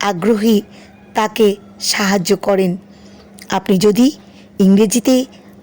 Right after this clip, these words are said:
পারদর্শী হয়ে থাকেন, তবে ইংরেজিতে দুর্বল এমন লোককে সাহায্য করেন। আর যদি ধনী হয়ে থাকেন, তবে টাকা দিয়ে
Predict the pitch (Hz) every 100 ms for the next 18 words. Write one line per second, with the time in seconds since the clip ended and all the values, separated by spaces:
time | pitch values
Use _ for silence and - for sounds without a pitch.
0 | - 208 185 175 254 - 254 202 196 185
1 | 190 185 208 370 - - - - - 240
2 | 220 202 240 - - - - - 262 254
3 | 269 254 - 254 170 214 190 240 220 -
4 | - - - 220 214 220 202 196 - 196
5 | - 185 185 165 - - 202 185 170 -
6 | - - - - - 247 240 196 277 285
7 | 285 - - - - - 170 226 294 285
8 | - 202 190 190 190 208 247 - - -
9 | - - 220 208 196 202 - - - -
10 | 190 - 196 220 247 226